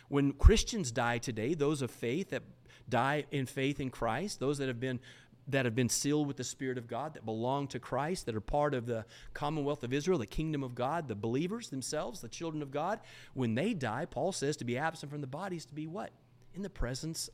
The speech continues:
of the Lord. So we know that when we die today, what?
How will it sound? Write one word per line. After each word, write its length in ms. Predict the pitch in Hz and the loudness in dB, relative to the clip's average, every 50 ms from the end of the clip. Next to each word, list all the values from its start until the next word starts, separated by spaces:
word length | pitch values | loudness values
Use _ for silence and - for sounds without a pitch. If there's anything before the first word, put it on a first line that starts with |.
| - | -6
of 180 | - 147 143 147 | -6 -6 -4 -4
the 100 | 170 170 | -4 -6
Lord. 460 | 175 185 208 247 240 135 95 87 90 - - - - - - - - _ - - - - - - | -6 -6 -6 -6 -6 -6 -6 -8 -10 -16 -20 -20 -20 -20 -20 -20 -20 _ -20 -20 -20 -20 -20 -14
So 160 | - - 165 | -8 -4 -2
we 180 | 156 165 170 170 | 0 0 0 0
know 300 | 160 165 196 220 190 151 | 0 0 0 0 0 0
that 180 | 139 139 - 127 | 0 0 -2 0
when 140 | 127 127 | 0 0
we 120 | 127 127 123 | 0 0 -2
die 280 | 120 120 107 104 120 | -2 -2 -2 -2 -2
today, 420 | 139 151 131 113 113 127 185 220 208 | -4 -4 -4 -4 -4 -4 -4 -6 -6
what? 260 | 196 247 262 151 - | -6 -6 -6 -6 -8